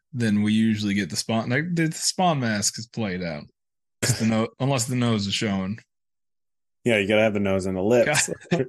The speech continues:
Speaker 1: You gotta, you gotta have the nose and the lips showing if you want it to really work. He got buff. So I hate it when they try to make him too realistic and he's just a strong man.
Speaker 2: I'm the opposite, man. I
Speaker 1: Really?
Speaker 2: like,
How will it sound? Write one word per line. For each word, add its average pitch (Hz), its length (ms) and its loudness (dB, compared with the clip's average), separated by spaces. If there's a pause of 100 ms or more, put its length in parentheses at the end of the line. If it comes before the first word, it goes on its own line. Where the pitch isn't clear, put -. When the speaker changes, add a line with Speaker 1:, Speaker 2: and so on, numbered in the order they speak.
(480)
Speaker 1:
You 165 140 -2
gotta, 175 500 -6 (400)
you 143 220 -4
gotta 151 300 0
have 143 280 2
the 135 120 -2
nose 127 320 0
and 120 100 0
the 117 60 2
lips 117 340 0
showing 110 300 -2
if 101 80 0
you 107 140 0
want 107 160 0
it 101 60 -2
to 104 60 -2
really 104 200 0
work. 104 320 0 (1160)
He 110 100 -4
got 147 240 0
buff. 151 440 0 (100)
So 170 180 -2
I 175 160 2
hate 190 220 0
it 208 80 -2
when 180 140 0
they 165 80 0
try 180 160 0
to 165 60 0
make 165 180 2
him 147 100 0
too 170 220 2
realistic 147 560 0
and 127 80 0
he's 120 160 0
just 123 200 -4
a 117 180 0
strong 135 440 0
man. 80 380 -4 (1120)
Speaker 2:
I'm 131 220 -2
the 107 60 0
opposite, 90 520 -4
man. 85 240 -8
I 131 480 4
Speaker 1:
Really? 139 320 -2
Speaker 2:
like, 101 300 0